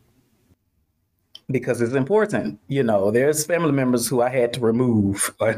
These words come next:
follow because it was like, "Uh, mm, no,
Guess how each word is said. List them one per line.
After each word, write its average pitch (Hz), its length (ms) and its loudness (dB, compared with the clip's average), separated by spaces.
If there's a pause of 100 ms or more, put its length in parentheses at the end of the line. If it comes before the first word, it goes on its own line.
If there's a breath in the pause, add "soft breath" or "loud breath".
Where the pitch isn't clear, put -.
follow 160 500 0
because 151 840 2 (600)
it 160 60 2
was 156 140 2
like, 131 240 2
"Uh, 247 400 2 (460)
mm, 208 640 2
no, 151 680 0